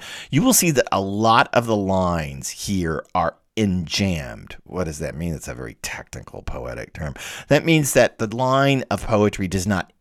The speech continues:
end at its end. You know, you've got a line running along,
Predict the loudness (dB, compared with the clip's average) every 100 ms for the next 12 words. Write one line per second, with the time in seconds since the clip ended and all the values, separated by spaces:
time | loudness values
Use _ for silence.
0 | -4 2 4 4 0 _ _ 2 4 4
1 | 2 -4 _ _ _ 0 2 4 2 0
2 | -2 -2 -2 -4 -6 -6 -6 -8 -6 -4
3 | -4 -4 -4 -6 -4 0 2 0